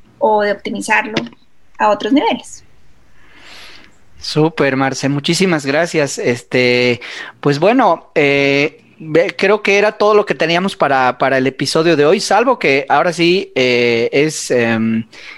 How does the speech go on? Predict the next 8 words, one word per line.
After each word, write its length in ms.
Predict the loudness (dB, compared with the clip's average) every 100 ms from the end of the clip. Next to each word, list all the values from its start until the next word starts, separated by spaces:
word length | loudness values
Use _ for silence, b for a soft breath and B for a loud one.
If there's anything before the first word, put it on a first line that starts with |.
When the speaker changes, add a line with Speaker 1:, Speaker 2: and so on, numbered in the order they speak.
| B
Speaker 2:
eh, 140 | -2 0
abierto 520 | 0 0 0 0 -2 -2
para 200 | 0 0
todos, 480 | 2 2 2 0 -2
y 140 | -2
si 120 | -2
quieren, 1120 | -2 0 0 0 2 2 0 -6 -12 -10 -8 -6
eh, 420 | -6 -8 -8 -8